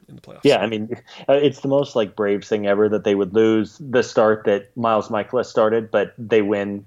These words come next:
Speaker 2: the Jack Flaherty start. Um, it just feels like,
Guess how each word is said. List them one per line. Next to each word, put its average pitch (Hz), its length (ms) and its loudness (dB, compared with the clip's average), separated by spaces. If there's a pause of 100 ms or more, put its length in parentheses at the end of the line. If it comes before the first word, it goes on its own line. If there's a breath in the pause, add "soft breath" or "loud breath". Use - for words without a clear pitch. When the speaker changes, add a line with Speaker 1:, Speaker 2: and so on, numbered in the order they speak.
Speaker 2:
the 107 120 0
Jack 98 300 0
Flaherty 101 300 -2
start. 107 420 0 (320)
Um, 87 560 -2
it 117 120 0
just - 240 -2
feels 104 240 0
like, 98 280 -2